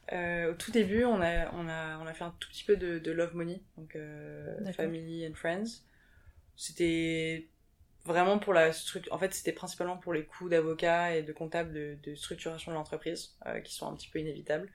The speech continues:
Speaker 2: Oui.
Speaker 1: Euh, et derrière, on a eu la bourse French Tech, euh, de la B P I de trente mille euros.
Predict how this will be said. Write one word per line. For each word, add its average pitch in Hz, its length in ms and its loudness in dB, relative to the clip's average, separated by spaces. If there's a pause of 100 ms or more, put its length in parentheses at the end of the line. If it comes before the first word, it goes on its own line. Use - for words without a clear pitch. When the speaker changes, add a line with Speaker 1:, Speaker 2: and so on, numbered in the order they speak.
(160)
Speaker 2:
Oui. 185 320 -8
Speaker 1:
Euh, 156 420 0
et 160 80 -2
derrière, 170 320 8
on 196 80 0
a 170 60 2
eu 165 60 2
la 156 120 4
bourse 160 280 -8
French 170 280 -2
Tech, - 360 0 (160)
euh, 147 480 -6
de 147 280 -8
la 147 120 -6
B 156 140 -6
P 160 140 -2
I 175 240 -8
de 151 200 -12
trente - 280 -12
mille 160 140 -4
euros. 160 260 2